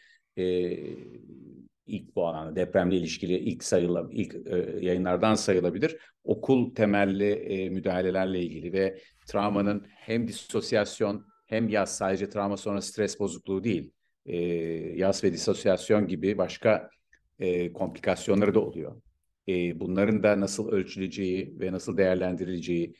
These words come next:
risk faktörlerine nasıl ölçüleceği üzerine Türkiye'nin kendi deprem deneyiminden yani çıkmış yirmi beş yıllık bir birikim var. Yani alan boş değil ve bunlar hem uluslararası yayın olarak yapılmış durumda. Bütün mesele şurada, bu bilgiyi, hani dediğinizden daha çok ama ben şunu anlıyorum,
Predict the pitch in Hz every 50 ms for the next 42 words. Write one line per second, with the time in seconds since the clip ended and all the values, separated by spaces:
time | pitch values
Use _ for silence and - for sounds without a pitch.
0 | _ _ - 104 101 - - - 107 98 - - - 110 101 101 101 101 101 98
1 | 101 98 - 120 110 110 98 92 - - 101 92 82 95 98 95 90 80 101 98
2 | 101 110 139 165 175 175 - _ _ _ _ - - 123 123 120 123 107 104 104
3 | 95 - 110 104 104 104 95 104 101 - - 113 107 107 98 98 95 98 92 90
4 | 92 92 - 73 - - 196 220 - 107 98 90 87 - - - - - 143 -
5 | - 117 107 110 123 - - - 98 90 - - - 98 90 - - 139 131 110
6 | 80 73 - - _ - - 82 80 82 - - - 95 92 92 98 90 95 98
7 | 95 - - - 87 95 131 190 - - _ _ _ _ - - 101 98 95 -
8 | - - - - 95 101 101 98 98 - - - 107 104 110 98 95 - - 107
9 | 101 98 - 107 101 104 104 101 101 98 98 95 - 104 95 - 104 95 95 -
10 | - - 104 87 90 85 101 143 175 - - - - - _ _ - 110 - -
11 | 165 160 143 - - - - 104 92 - 95 - - 113 113 117 117 - 131 110
12 | 98 87 90 110 101 117 117 117 113 113 117 110 107 117 151 - - - - 95
13 | 90 82 87 95 - 95 95 95 98 95 90 95 92 95 95 90 101 98 95 101
14 | 98 - 92 92 90 - 104 95 - 98 95 98 101 95 98 - - 127 131 120
15 | 85 82 78 80 85 85 -